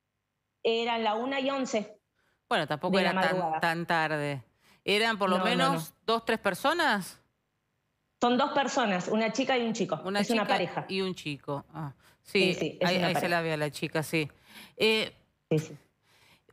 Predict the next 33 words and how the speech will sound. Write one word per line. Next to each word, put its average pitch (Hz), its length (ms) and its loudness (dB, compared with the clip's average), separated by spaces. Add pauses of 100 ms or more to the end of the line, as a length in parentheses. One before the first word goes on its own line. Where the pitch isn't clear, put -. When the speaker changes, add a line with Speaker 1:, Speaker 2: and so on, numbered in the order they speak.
(360)
Speaker 2:
¿a 185 100 4
vos 226 160 2
te 240 140 2
robaron 226 480 2
la, 196 200 2
la 185 160 2
batería? 214 680 0
Hoy, 254 200 -2
hoy 247 140 -2
por 254 200 2
hoy, 285 80 -4
¿cu-, - 220 -2
cuánto 269 300 -2
te 226 100 -4
salía 180 320 0
a - 40 -2
comprar 165 340 0
la 160 80 2
batería? 156 440 0
Ya, 175 260 0
la 160 140 2
verdad 170 200 2
que 190 160 -4
no, 156 180 -8
no 170 180 -2
sé 185 120 -4
cuánto 175 240 0
está 160 200 0
la 147 100 4
batería 147 420 0
del 143 180 0
auto 143 340 -2
hoy. 139 180 -4